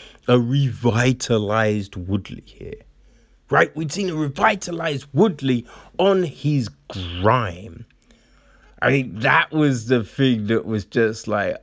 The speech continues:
"Oh, man, that sucks." Right? Because you could see, oh, he'd finally got it back. Finally got it back. But, yeah. It's an interesting one, right?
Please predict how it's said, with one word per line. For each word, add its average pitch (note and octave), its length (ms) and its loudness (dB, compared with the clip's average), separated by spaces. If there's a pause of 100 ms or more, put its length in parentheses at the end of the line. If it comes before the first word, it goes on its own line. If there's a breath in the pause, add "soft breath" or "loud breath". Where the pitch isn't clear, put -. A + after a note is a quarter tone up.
(120)
"Oh, G#2 580 -6
man, A2 1160 -8 (880 soft breath)
that C3 280 -2
sucks." - 840 -10 (680 soft breath)
Right? D3 200 2
Because D#3+ 300 0
you C#3+ 80 0
could C#3 160 2
see, D#3+ 440 -4
oh, C3 320 2
he'd D#3 400 -4 (640 loud breath)
finally C3+ 1200 0 (440)
got C#3 200 4
it A2+ 160 -10
back. - 520 -10 (280)
Finally G3+ 380 0
got F3+ 220 2
it D#3+ 140 -4
back. F#3 520 -2 (500 loud breath)
But, D#3 300 2
yeah. G2+ 520 2 (2250 loud breath)
It's - 120 2
an F3 100 6
interesting A#2+ 600 2
one, F2+ 240 0
right? C3 380 2